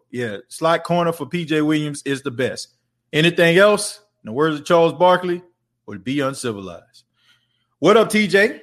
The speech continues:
Uh, I just came on. What made Drake Kirkpatrick visit the Saints? Your thoughts on him? Uh, J-Rock, you're a li-, uh, I understand you're a little bit late, but I'll tell you, um,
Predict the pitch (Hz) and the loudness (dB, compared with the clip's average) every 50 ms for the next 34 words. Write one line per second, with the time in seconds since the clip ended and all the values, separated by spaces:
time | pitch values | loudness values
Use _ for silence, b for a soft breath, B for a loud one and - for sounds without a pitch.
0 | _ - 156 156 170 170 170 165 165 190 220 214 - 220 214 214 214 202 190 190 | _ -8 -6 -2 -2 0 0 0 0 -2 -4 -4 -2 -2 -2 0 0 0 2 2
1 | 196 208 233 - - _ _ _ _ - 180 185 214 208 196 208 202 202 185 151 | 2 0 -2 -6 -12 _ _ _ _ -8 -6 -4 -2 -2 0 0 0 0 0 0
2 | 196 208 196 - 196 160 190 196 196 190 165 175 151 151 190 202 190 196 170 185 | -2 -2 0 -2 -4 0 2 2 2 2 2 -2 -4 -2 -2 -2 -4 -4 -4 -4
3 | 185 185 - 190 185 196 190 - 170 175 185 180 185 175 170 175 170 170 180 175 | -4 -4 -4 -4 -4 -4 -4 -6 -4 -4 -4 -4 -2 0 2 2 0 0 -2 -4
4 | 170 165 156 160 151 117 95 - _ _ _ _ _ - 160 175 185 190 185 185 | -2 -2 -2 -2 -4 -4 -6 -8 _ _ _ _ _ 0 2 4 6 6 8 6
5 | 190 180 - 190 208 202 202 202 208 196 190 170 185 190 190 190 208 196 - - | 6 4 4 4 4 4 4 4 4 2 2 0 0 0 2 2 0 0 -2 -2
6 | 160 170 170 151 180 190 190 175 - - 202 190 190 185 170 165 165 175 175 165 | -4 -2 0 0 0 0 -2 -4 -4 -2 0 0 2 2 2 0 0 0 -2 -2
7 | 165 165 160 165 180 185 180 185 185 - - 151 160 175 175 165 170 190 190 175 | -4 -6 -4 0 0 0 0 0 -4 -6 -4 0 2 2 2 2 2 2 2 2
8 | 143 110 - - _ _ _ - 135 131 131 131 131 127 127 127 | 2 -2 -6 -14 _ _ _ -14 -10 -8 -8 -6 -8 -8 -10 -14